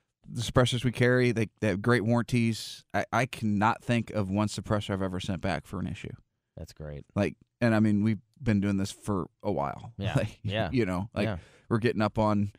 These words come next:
Speaker 1: getting up on a decade. And I'm
Speaker 2: Mm-hmm.
Speaker 1: like, "You know, I don't think I've ever sent a suppressor back."
Speaker 2: So suppressors,
Speaker 1: Yeah.
Speaker 2: firearms,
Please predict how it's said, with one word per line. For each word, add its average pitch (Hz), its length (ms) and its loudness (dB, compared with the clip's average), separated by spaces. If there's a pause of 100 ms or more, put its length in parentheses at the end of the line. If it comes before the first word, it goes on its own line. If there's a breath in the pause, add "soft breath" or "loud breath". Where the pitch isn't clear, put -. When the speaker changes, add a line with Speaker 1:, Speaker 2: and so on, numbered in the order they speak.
(100)
Speaker 1:
getting - 160 -4
up 113 120 0
on 110 120 2
a 95 40 -2
decade. 92 440 -2 (120)
And 101 100 -4
I'm 92 100 2
Speaker 2:
Mm-hmm. 92 80 2
Speaker 1:
like, 90 240 0
"You 113 60 -2
know, 117 80 0
I 156 40 0
don't 220 100 -2
think 110 180 -4
I've 117 100 2
ever 117 160 0
sent 123 280 -2
a 110 40 -4
suppressor 127 340 -4
back." 82 260 -2 (600 soft breath)
Speaker 2:
So 139 320 0
suppressors, 170 840 0
Speaker 1:
Yeah. - 80 -18
Speaker 2:
firearms, 156 1040 2